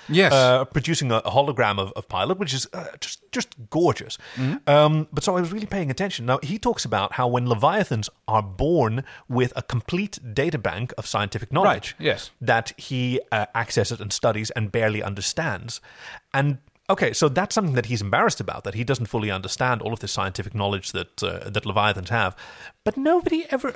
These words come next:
Speaker 2: assumed that he did,
Speaker 1: Did,
Speaker 2: I
Speaker 1: no.
Speaker 2: thought.
Speaker 1: It seems weird, yeah.
Speaker 2: I mean, unless that is common knowledge, but then why wouldn't Eren know about it when she was operating?
Speaker 1: And, and why wouldn't they know that, uh,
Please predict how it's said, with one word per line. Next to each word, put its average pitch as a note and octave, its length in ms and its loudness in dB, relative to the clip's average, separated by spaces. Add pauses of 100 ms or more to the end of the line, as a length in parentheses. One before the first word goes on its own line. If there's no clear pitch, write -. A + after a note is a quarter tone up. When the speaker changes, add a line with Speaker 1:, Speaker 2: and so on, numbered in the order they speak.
Speaker 2:
assumed B3+ 460 -2
that G3 220 -4
he - 240 -12
did, F#3+ 240 -4
Speaker 1:
Did, A3 260 0
Speaker 2:
I G2+ 140 4
Speaker 1:
no. B2+ 180 6
Speaker 2:
thought. F#2 420 -4 (200)
Speaker 1:
It - 120 -12
seems E3+ 320 -2
weird, B2 380 2
yeah. B2 280 2 (240)
Speaker 2:
I E3+ 40 4
mean, G3+ 200 2
unless F#3+ 300 2
that G3 140 4
is C#3+ 80 -4
common D3+ 300 0
knowledge, C3 400 2
but C3+ 100 0
then C#3 240 4
why C#3 160 6
wouldn't C#3+ 280 0
Eren C#3 320 2
know G2 180 0
about F#2 260 0
it - 120 -4
when C3 200 0
she C3+ 160 -2
was C3 160 0
operating? A#2 720 2
Speaker 1:
And, D3 380 0
and C#3+ 160 2
why D#3+ 80 6
wouldn't D3 260 2
they D3+ 100 6
know D3+ 220 6
that, C#3 300 2 (120)
uh, D3 140 -12